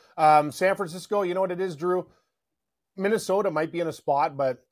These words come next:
I just can't bet on this team. The other one I was looking at, I thought I got three with the Indianapolis Colts. As, as I said before,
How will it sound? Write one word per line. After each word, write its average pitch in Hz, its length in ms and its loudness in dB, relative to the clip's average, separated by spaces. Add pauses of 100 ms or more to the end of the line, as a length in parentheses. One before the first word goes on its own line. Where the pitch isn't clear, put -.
I 160 80 0
just 165 220 -8
can't 165 200 -2
bet 151 180 2
on 160 100 0
this 165 160 -6
team. 180 200 -4
The 165 120 2
other 190 120 4
one 254 120 2
I 233 40 0
was 160 120 -2
looking 175 240 -6
at, 202 80 0
I - 20 0
thought 214 180 0
I 220 40 2
got 175 240 0
three 147 260 -6
with 190 180 -2
the 180 80 -6
Indianapolis 185 600 -2
Colts. 196 340 2
As, 170 220 2
as 180 280 2
I - 100 0
said 202 220 -2
before, 170 500 0